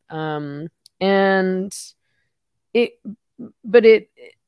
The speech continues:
it stuck with them forever. So they were constantly being harassed. They were constantly being protested. They were constantly being slandered and accused of transphobia.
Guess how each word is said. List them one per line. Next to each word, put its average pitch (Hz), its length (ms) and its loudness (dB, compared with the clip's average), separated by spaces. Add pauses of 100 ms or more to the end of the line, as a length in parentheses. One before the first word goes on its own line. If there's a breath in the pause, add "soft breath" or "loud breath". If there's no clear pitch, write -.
(180)
it 247 160 -8
stuck - 380 -4
with 226 220 -2
them 160 200 -2
forever. 165 580 -6
So 170 220 -8
they 165 200 -4
were 160 160 -4
constantly 180 680 -6
being 151 260 -8
harassed. 147 680 -8
They 156 120 -4
were 156 100 -4
constantly 170 680 -6
being 147 340 -8
protested. 156 640 -8
They 151 40 -6
were 156 120 -6
constantly 160 680 -8
being 156 260 -6
slandered 156 580 -4
and 135 140 -6
accused 156 480 -6
of 135 80 -6
transphobia. 151 760 -4